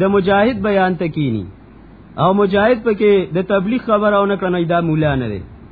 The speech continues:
زمارونو دا ټول د دین یو مشترکه کار دی. د دین کار هر شعبه کې چې څوک کوي، په صحیح طریقه باندې کوي، نو هغه ته په صحیح نظر باندې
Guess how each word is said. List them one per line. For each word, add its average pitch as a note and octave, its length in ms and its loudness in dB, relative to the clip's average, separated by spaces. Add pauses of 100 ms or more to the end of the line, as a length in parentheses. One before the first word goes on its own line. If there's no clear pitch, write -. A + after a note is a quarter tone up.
(680)
زمارونو A3 540 2
دا G3 220 2
ټول A#3 280 0 (600)
د - 20 2 (140)
دین B3+ 120 2
یو A3 240 2
مشترکه F#3+ 600 -2 (100)
کار E3+ 200 2 (100)
دی. F#2+ 100 -6 (1300)
د - 20 2 (140)
دین B3+ 200 2
کار A3+ 320 2 (420)
هر B3+ 240 2
شعبه G#3 420 -2
کې A3 180 -4
چې F#3 140 -2
څوک F#3+ 220 0
کوي، A3+ 160 0
په G3 200 -4
صحیح A3 280 0
طریقه G3 280 0
باندې F3 360 -2
کوي، C#3 220 -2 (640)
نو C3+ 140 0
هغه G#3 320 2
ته A3 260 0
په G3 140 0
صحیح A3 300 2
نظر G3+ 260 0
باندې F3+ 320 0